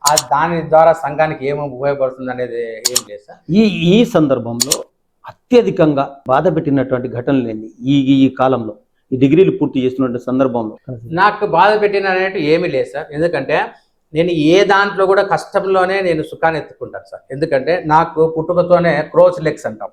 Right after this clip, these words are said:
Speaker 1: అంటే కొంచెం వంకర కాళ్ళు. క్రోచ్ లెగ్స్ అంటే అన్‌బ్యాలెన్స్‌డ్ లెగ్స్ అంటారు, బ్యాలెన్స్‌గా ఉండవు. నేను నడుస్తూ ఉన్నప్పుడు నాకు కాళ్ళు నొప్పులు ఎక్కువగా వస్తాయి.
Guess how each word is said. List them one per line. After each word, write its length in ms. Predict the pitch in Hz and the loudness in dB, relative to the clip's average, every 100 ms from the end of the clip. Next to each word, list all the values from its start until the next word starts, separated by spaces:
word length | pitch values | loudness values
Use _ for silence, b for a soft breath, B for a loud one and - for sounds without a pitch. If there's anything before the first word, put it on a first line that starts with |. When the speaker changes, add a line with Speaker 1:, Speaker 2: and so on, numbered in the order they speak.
| 139 | -8
Speaker 1:
అంటే 420 | 131 127 123 - _ 147 | -2 0 -2 -8 _ -4
కొంచెం 320 | 156 165 139 | -4 -2 0
వంకర 260 | 131 131 | 0 0
కాళ్ళు. 280 | 123 123 107 | 0 -2 -4
క్రోచ్ 580 | - _ _ 160 170 175 | -10 _ _ 2 2 2
లెగ్స్ 260 | 160 156 156 | -4 -2 -6
అంటే 280 | 143 165 - | -4 -4 -2
అన్‌బ్యాలెన్స్‌డ్ 720 | 170 190 165 160 165 165 139 | -2 0 2 2 0 -2 -4
లెగ్స్ 260 | 127 127 117 | -4 -4 -8
అంటారు, 240 | 110 98 | -12 -8
బ్యాలెన్స్‌గా 520 | 131 139 170 165 151 | 0 2 2 -4 -2
ఉండవు. 320 | 120 120 117 - _ _ 151 | -2 -4 -10 -12 _ _ -6
నేను 140 | 151 | -2
నడుస్తూ 360 | 147 160 - 190 | 0 -2 0 2
ఉన్నప్పుడు 400 | 180 170 165 185 | 2 0 -2 -2
నాకు 260 | 151 - 143 | -4 -2 0
కాళ్ళు 200 | 151 147 | 0 0
నొప్పులు 260 | 143 127 | -8 -10
ఎక్కువగా 280 | 107 127 110 | -12 -12 -12
వస్తాయి. 300 | 98 _ | -14 _